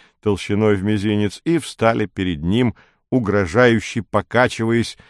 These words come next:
на растопыренных мохнатых лапах, злобно уставившись на него тусклыми пуговицами глаз, по шести на каждого. Впрочем, это были всего лишь подручные,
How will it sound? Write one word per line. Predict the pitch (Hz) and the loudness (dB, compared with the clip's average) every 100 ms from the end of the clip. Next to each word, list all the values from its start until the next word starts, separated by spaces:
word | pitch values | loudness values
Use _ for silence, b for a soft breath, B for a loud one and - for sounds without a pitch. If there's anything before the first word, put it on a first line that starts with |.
| b - | b -2
на | 110 | 2
растопыренных | 107 - - 87 104 104 101 98 - | 0 -2 -6 -4 -2 0 0 -2 -4
мохнатых | 87 92 95 92 90 - | -6 -2 -2 -2 -6 -4
лапах, | 87 92 87 76 - b b b b - | 2 2 2 -4 -12 b b b b -12
злобно | 80 110 165 170 156 165 | -2 4 6 4 4 2
уставившись | 147 - 139 139 143 123 151 131 | 2 2 4 6 4 2 -4 -2
на | 127 | -2
него | 123 123 127 - | 2 2 0 0
тусклыми | 131 147 - - 127 131 127 - - | -2 -2 -4 -4 0 0 0 -4 -4
пуговицами | 120 104 107 104 110 110 | -2 0 -2 -2 -2 -2
глаз, | 95 104 107 98 - - _ _ _ _ _ - | 0 4 4 4 -4 -20 _ _ _ _ _ -8
по | 110 | -6
шести | - 113 - 104 87 67 _ - | -2 -4 -4 -2 -2 -4 _ -6
на | 87 | -6
каждого. | - 76 60 55 - _ _ _ _ _ _ _ _ _ _ _ _ _ _ _ _ _ | -4 -6 -6 -12 -18 _ _ _ _ _ _ _ _ _ _ _ _ _ _ _ _ _
Впрочем, | - 165 - 151 - | -4 -4 -2 -6 -6
это | 135 143 | -4 -4
были | 139 147 | 0 0
всего | 139 - 135 | 0 -2 0
лишь | 143 131 - | 0 -2 -4
подручные, | 135 120 127 139 98 - 64 50 | -4 0 0 -2 -4 -8 -10 -10